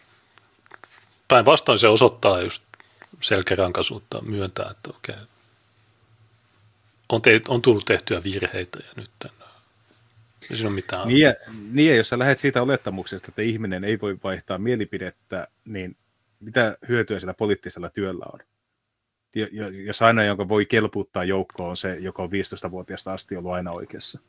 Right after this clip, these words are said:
Speaker 2: Niitä on hirveän vähän. Tarvitaan enemmänkin kuin niitä ihmisiä.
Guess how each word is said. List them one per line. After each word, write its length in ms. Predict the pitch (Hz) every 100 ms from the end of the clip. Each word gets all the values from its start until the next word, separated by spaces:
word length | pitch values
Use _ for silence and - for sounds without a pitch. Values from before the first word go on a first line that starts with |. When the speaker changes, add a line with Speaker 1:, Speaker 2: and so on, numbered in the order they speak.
| _
Speaker 2:
Niitä 160 | 110 98
on 80 | 101
hirveän 300 | 104 95 92
vähän. 300 | 90 - - _ _ _ _
Tarvitaan 380 | 104 95 95 95
enemmänkin 400 | 98 87 80 87 -
kuin 140 | 90
niitä 220 | 85 85
ihmisiä. 380 | 82 92 98 113